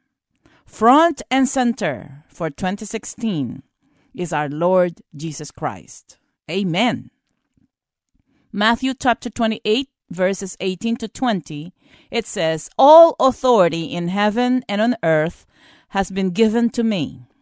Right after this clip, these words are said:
Therefore, go and make disciples of all nations, baptizing them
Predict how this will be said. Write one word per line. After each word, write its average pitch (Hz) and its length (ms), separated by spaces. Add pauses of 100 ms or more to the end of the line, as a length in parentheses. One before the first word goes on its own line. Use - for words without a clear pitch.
(500)
Therefore, 185 800 (140)
go 247 360
and 202 220
make 240 160
disciples 202 840
of 175 140
all 233 140
nations, 202 760 (340)
baptizing 233 840
them 165 440